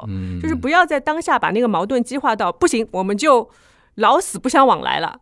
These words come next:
Speaker 2: 我们就分手。”
Speaker 1: 嗯。
Speaker 2: 然后这个不管是，其实虽然提分手的是他，
Speaker 1: 嗯。
Speaker 2: 但是他也经历了这七年嘛，
Speaker 1: 理解，理解。
Speaker 2: 所以他也有他的情感在里面。
Speaker 1: OK。
Speaker 2: 虽然就是他知道这段关系可能没有未来了，
Speaker 1: 嗯。
Speaker 2: 没有前途了，
Speaker 1: 嗯。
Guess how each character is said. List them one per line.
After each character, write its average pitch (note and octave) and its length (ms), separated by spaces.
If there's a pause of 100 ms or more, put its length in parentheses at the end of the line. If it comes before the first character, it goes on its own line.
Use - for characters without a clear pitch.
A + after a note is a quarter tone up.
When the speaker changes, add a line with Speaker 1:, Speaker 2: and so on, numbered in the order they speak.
(120)
Speaker 2:
我 F#3+ 140
们 F#3+ 120
就 D4 160
分 D#4 240
手。” - 280 (100)
Speaker 1:
嗯。 G3 240
Speaker 2:
然 B3 140
后 D#4+ 120
这 F#4+ 220
个 B3+ 100
不 D4 220
管 - 240
是， A3+ 240 (140)
其 - 180
实 A#3 160 (560)
虽 - 180
然 D4 120
提 G#3+ 120
分 C4+ 140
手 A#3+ 100
的 E3+ 120
是 - 160
他， - 220
Speaker 1:
嗯。 - 40
Speaker 2:
但 A#3 80
是 A#3+ 100
他 E4+ 260
也 C#4+ 120
经 B3+ 260
历 D4+ 100
了 F3 120
这 E3 80
七 F3 280
年 F3+ 220
嘛， B2 140
Speaker 1:
理 F#2+ 160
解， - 80
理 - 60
解。 - 120
Speaker 2:
所 C#4+ 140
以 D#4+ 140
他 - 320
也 A3 160
有 F3 200 (280)
他 C4 100
的 B3 80
情 F3 240
感 F3+ 160
在 E3 140
里 - 140
面。 C#3 180
Speaker 1:
OK。 - 120 (420)
Speaker 2:
虽 F4 200
然 C#4 180
就 C#4+ 100
是 B3+ 80
他 C#4+ 140
知 C4+ 140
道 A#3+ 120
这 B3 140
段 G#3+ 180
关 G3 140
系 F#3 100
可 E3+ 140
能 E3 80
没 E3 80
有 G#3+ 140
未 F#3+ 220
来 - 240
了， E3 180
Speaker 1:
嗯。 - 80
Speaker 2:
没 F#3+ 80
有 A#3 100
前 E3 340
途 - 200
了， - 80
Speaker 1:
嗯。 F2 180